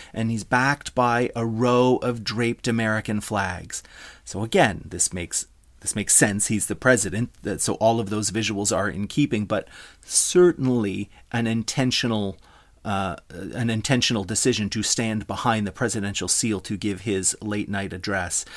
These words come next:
Um, and the room that he made this address in is absolutely packed, packed with people. Uh, and they're sitting side by side,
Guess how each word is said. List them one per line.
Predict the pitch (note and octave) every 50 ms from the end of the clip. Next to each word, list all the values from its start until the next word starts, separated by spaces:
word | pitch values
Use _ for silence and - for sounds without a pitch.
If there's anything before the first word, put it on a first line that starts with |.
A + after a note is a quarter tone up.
| - - - - -
Um, | G#2+ A2+ A2+ A2+ A2 A2+ - - _ _
and | C#3 B2+ C3
the | C#3+ C3 A#2
room | A2 B2 D3 E3+ G#3 A#3 A#3+ A#3 G#3+ E3+
that | C3 A#2 F#2+ - - -
he | - - - - - A#2+ A2+ A#2+ - - - _
made | A#2 A2+ A#2 A#2 A#2+ D#3 F3+ E3
this | D#3 C#3 - -
address | A#2 F#2+ - A2 G#2 - - -
in | G#2+ G#2
is | G2+ G2 - - - - - - - - - - - _ _ _ _ _ _ _ - - _
absolutely | F#3 G#3 A3 G#3+ G#3+ - - - - - D#3+ D3 C#3+ C#3 C#3 D3 - - - B2+ C3
packed, | B2+ - - - A#2+ G#2 F#2+ F2 - _ - - - _ _
packed | - - - - - - E3+ E3+ D#3+ B2+ - - - - - - -
with | A#2+ A#2+ A2+ -
people. | - - B2 A2+ - - F#2+ - - - - - - - - - - -
Uh, | - A2+ A2+ A2+ A2+ -
and | - B2+ B2 B2
they're | A#2+ A#2
sitting | - - - D#3+ D3+ C#3+ C#3+ C#3+ C#3+ C#3+ C3+ - - - - - _
side | - - - - C#3+ B2+ D3 D#3 D#3+ C#3
by | - C3 B2 A#2 A#2
side, | - - - E3 D3 D3 D3 C#3+ C#3+ C#3+ C#3+ C#3+